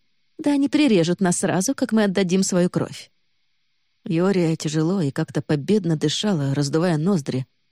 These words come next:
словно понимала, что Вестер согласится. И правда в её словах была.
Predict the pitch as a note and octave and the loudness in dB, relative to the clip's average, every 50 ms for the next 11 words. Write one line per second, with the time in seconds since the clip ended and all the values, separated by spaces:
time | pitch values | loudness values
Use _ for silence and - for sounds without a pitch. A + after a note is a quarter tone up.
0 | _ _ _ - - G#2+ C#3 D3 D#3+ E3 - - D#3+ E3 E3 F#3 G#3 F#3+ E3+ D3+ | _ _ _ -6 -4 -2 0 0 0 -2 -2 -2 0 0 0 0 0 0 0 -2
1 | - - - D3+ C#3+ D#3+ F#3 E3+ - - D#3+ - - - C3+ C#3+ C#3+ C3+ - - | -4 -4 -4 -4 -2 -2 -2 -2 -4 -6 -8 -8 -8 -6 -6 -6 -6 -6 -4 -6
2 | - C3+ - - - - - D3 - _ _ _ _ _ _ _ _ _ _ _ | -6 -8 -6 -8 -8 -8 -10 -12 -20 _ _ _ _ _ _ _ _ _ _ _
3 | _ _ _ _ - G#3+ - G#3 G#3+ A#3+ A#3 G#3+ A#3+ A3 G#3+ A3+ A3 - - F3+ | _ _ _ _ -6 -4 -2 0 0 2 2 2 2 4 4 2 2 0 0 0
4 | F3 F#3+ F#3+ F3 D#3 D#3 E3+ D3+ B2 C3 A#2 - | 0 0 0 0 0 0 0 0 -2 -4 -8 -10